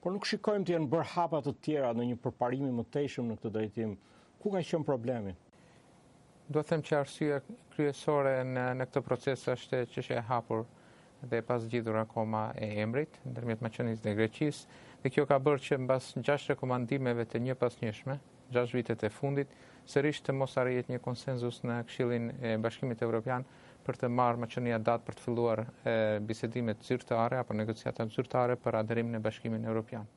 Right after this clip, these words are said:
Speaker 1: Për çështjen e emrit, a mendoni se ardha e qeverisë Tsipras në fuqi në Greqi mund ta ndërlikojë më tepër, ta vështirësojë më tepër çështjen?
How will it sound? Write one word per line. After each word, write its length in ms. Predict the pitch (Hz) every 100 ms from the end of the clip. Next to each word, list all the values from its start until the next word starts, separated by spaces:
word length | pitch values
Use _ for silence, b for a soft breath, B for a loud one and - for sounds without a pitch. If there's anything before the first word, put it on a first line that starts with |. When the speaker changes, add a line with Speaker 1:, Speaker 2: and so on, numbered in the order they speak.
| -
Speaker 1:
Për 140 | 175 -
çështjen 320 | 196 202 185
e 60 | 175
emrit, 380 | 180 147 120 -
a 80 | -
mendoni 440 | 127 139 175 180 170
se 220 | - 160
ardha 320 | 135 156 156 143
e 80 |
qeverisë 400 | - 139 147 147
Tsipras 480 | - - 170 135 117 123
në 60 | 113
fuqi 320 | 120 - 135 123 120 B B 123
në 120 | 123
Greqi 340 | 117 123 - 131
mund 240 | 156 170
ta 80 | 170
ndërlikojë 600 | 151 156 156 - 170 165
më 100 | 160 175
tepër, 260 | 180 170
ta 80 | 151 139
vështirësojë 480 | - 139 - 147 143
më 80 | -
tepër 260 | 147 135 -
çështjen? 340 | 110 - 95